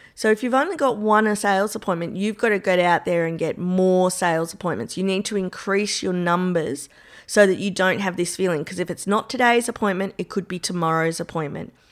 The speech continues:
And even if you don't have a lot set up and you're brand new in business, just remember that. If it's not today's appointment, it'll be someone else's. The other thing I say is, especially in bigger ticket items, is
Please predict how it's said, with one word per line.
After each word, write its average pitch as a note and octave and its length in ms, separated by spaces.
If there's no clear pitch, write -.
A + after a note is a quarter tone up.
And A3 100
even C#4 180
if C#4+ 140
you C4 60
don't A#3 200
have A3 160
a G3+ 60
lot G3 260
set F#3 180
up - 300
and G#3 120
you're G3+ 80
brand G3 360
new F#3 120
in F3 140
business, G3+ 560
just - 240
remember A#3+ 380
that. E3 320
If F#3+ 120
it's - 160
not - 200
today's C#4+ 360
appointment, A#3 380
it'll G#3+ 80
be G3 100
someone F3+ 360
else's. - 600
The A#3 120
other D4+ 180
thing A#3+ 180
I G#3 80
say F3 420
is, E3+ 140
especially C#4+ 600
in G#3 360
bigger A3+ 260
ticket - 460
items, E3+ 680
is G3+ 240